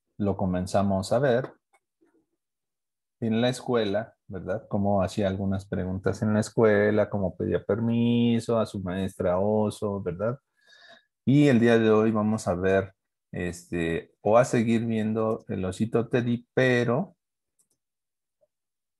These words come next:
con su mochila. Vamos a ver. Dice así. "Today, Teddy Bear will show us what is in his school bag."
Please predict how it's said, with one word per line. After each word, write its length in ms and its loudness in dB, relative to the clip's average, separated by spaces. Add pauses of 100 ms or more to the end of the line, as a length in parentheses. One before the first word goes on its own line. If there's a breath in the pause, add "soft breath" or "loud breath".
(520)
con 480 0
su 160 -4
mochila. 540 -2 (2000)
Vamos 320 -2
a 60 4
ver. 300 -2 (960)
Dice 280 0
así. 320 -6 (840 soft breath)
"Today, 500 0 (100)
Teddy 260 -4
Bear 360 -2
will 280 -2
show 440 -2
us 200 -6
what 300 -2
is 260 -4
in 240 -6
his 240 -8
school 320 -2
bag." 360 0